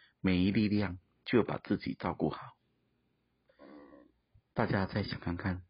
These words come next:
人有时候对自己的评估都是一塌糊涂，都是错误的。不是自我感觉良好，就是自我控告。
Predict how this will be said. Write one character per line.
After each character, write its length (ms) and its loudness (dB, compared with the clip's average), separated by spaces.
人 400 4
有 160 2
时 140 -2
候 80 2
对 180 0
自 160 0
己 120 -4
的 100 0
评 240 2
估 280 4
都 240 4
是 300 2
一 80 -4
塌 260 -4
糊 220 -6
涂， 180 -8
都 160 2
是 160 -4
错 260 -4
误 100 -4
的。 200 -10
不 180 0
是 200 2
自 260 0
我 220 2
感 240 -4
觉 100 -4
良 180 -2
好， 300 -12
就 120 -2
是 140 -2
自 240 0
我 180 0
控 240 -4
告。 240 -6